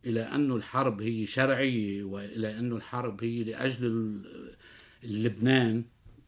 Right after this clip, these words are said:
آه، بوقت أنتوا عم تدمروا لبنان. وبعدين مش بس أهل الجنوب عم يدفعوا ثمن الحرب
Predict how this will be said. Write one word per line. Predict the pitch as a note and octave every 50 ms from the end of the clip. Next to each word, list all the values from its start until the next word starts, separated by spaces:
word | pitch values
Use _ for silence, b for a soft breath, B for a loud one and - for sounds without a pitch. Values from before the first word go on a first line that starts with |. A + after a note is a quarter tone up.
| - A2+ A2+
آه، | G#2+ G#2 G2+ G2+ G2+ G#2+
بوقت | G2+ G2+ A2 A#2 B2+ C3 A#2+ A#2 -
أنتوا | - C#3 C3+ A#2+ - C3 B2 A#2
عم | A#2 B2+ C3 C3+
تدمروا | C3 - F3+ F3 D#3 C#3 C#3+ C#3
لبنان. | B2+ C3 B2+ C#3 C#3+ C#3+ B2+ A2+ A2+
وبعدين | A2+ G#2 A#2 A#2 A2 G#2 G#2+ A2 G#2+ G#2+ G#2+ C3 C#3
مش | C#3+ E3 F3+ -
بس | - F#3 F3 - -
أهل | E3 E3 D#3
الجنوب | D#3 C#3+ C3 D3+ D3+ E3+ F3+ E3 C3+
عم | C3 C#3+ C#3+
يدفعوا | C#3 B2+ - - - C3 B2 A#2+ B2+ A#2 A2
ثمن | - - B2+ A#2+ A#2+ A#2 A2+ A2+ G#2 G2 F#2 F2 F2 B B B B B B B B B
الحرب | - - - - - C3+ A#2+ A2+